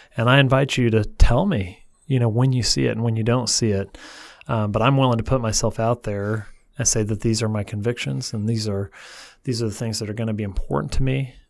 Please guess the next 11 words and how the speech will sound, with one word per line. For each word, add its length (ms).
Um, 760
and 220
this 160
is 160
what 180
I 100
think 420
we 200
can 180
do 100
together 640